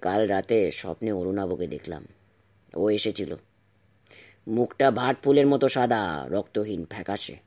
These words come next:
বরফে ঢাকা হিমাঙ্কের নিচে থাকা অঞ্চল থেকে এসেছে যেন। একটা কেমন সোঁদা গন্ধ আসছিল। কাঁপা কাঁপা গলায় বলল, "কেমন আছো?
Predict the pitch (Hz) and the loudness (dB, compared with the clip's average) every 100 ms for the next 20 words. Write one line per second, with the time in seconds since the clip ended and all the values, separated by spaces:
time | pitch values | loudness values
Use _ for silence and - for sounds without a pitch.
0 | _ _ _ _ _ _ _ _ - 98 | _ _ _ _ _ _ _ _ -10 -2
1 | 110 131 131 143 135 135 147 143 139 147 | 4 4 6 6 6 6 6 6 6 6
2 | 151 147 147 143 147 143 135 135 139 139 | 4 4 4 4 4 4 6 6 4 4
3 | 139 135 123 101 95 85 82 65 - _ | 4 4 2 2 0 -6 -10 -12 -18 _
4 | _ _ _ _ _ _ _ _ _ _ | _ _ _ _ _ _ _ _ _ _
5 | _ _ 80 110 - 101 135 117 87 - | _ _ -8 -8 -6 -2 0 -2 -6 -12
6 | - 104 120 104 98 113 101 76 78 - | -10 -2 -2 0 -2 -2 -2 -4 -10 -14
7 | - - _ _ _ _ _ _ _ _ | -16 -18 _ _ _ _ _ _ _ _
8 | _ _ _ _ 80 80 78 78 87 85 | _ _ _ _ -10 -8 -8 -8 -8 -6
9 | 85 87 69 80 78 - 69 71 80 71 | -4 -4 -2 -4 -4 -6 -8 -6 -8 -10
10 | - 82 | -12 -14